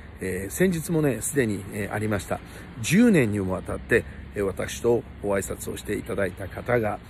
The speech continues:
えー、いよいよ、あー、大阪の方へね、えー、転勤される、ご家族で転勤されることでお別れを言われたりとか、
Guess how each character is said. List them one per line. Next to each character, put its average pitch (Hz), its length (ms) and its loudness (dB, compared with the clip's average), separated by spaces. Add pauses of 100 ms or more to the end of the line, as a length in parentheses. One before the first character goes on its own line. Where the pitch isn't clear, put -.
(300)
え 90 280 -6
ー、 101 40 -6
い 95 40 -6
よ 95 120 -2
い 90 100 -8
よ、 127 240 4 (320)
あ - 1200 -10
ー、 131 60 -6
大 135 80 8
阪 147 260 2
の 143 100 2
方 123 220 -2
へ - 100 -12
ね、 - 140 -4 (340)
え 95 280 -6
ー、 - 20 -16
転 117 140 0
勤 101 260 -4
さ 101 160 -4
れ 101 120 2
る、 95 140 -8
ご 104 120 -2
家 156 140 0
族 120 200 -2
で 92 100 -8
転 95 220 -4
勤 104 220 -10
さ 101 140 -6
れ 95 120 0
る 95 120 -6
こ 95 80 -8
と 131 120 -4
で 143 80 2
お 120 140 0
別 92 240 -8
れ 98 60 -8
を 92 80 -8
言 98 120 -6
わ 107 100 -4
れ 123 80 -8
た 113 140 -8
り 92 80 -6
と 101 120 -10
か、 - 180 -2